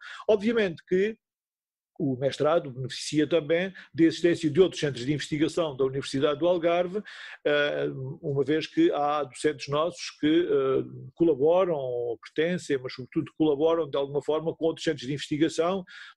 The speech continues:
nomeadamente há ali a questão da eletrónica, eh, enfim, e, e outras áreas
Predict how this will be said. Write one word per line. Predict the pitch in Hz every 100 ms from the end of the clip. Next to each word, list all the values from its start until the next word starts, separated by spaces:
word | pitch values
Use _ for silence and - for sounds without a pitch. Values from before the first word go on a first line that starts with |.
| 131
nomeadamente | 143 139 147 143
há | 139 131
ali | 131 156 151
a | 123 117 117
questão | - 120
da | 127
eletrónica, | 139 151 139 156 175 147 131 135
eh, | 127 123 123 117 123 131 131 131
enfim, | - 135 127 - 139
e, | 170 135 135 143
e |
outras | 165 160 156 143
áreas | 165 175 175 165